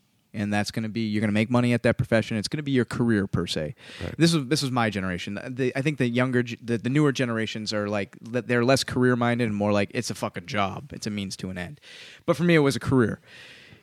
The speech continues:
Speaker 1: You're gonna find somebody. You're going to pair bond with that person.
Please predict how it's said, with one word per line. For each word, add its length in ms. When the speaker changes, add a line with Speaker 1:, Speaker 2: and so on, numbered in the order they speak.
Speaker 1:
You're 140
gonna 120
find 320
somebody. 540
You're 180
going 220
to 120
pair 320
bond 320
with 140
that 200
person. 420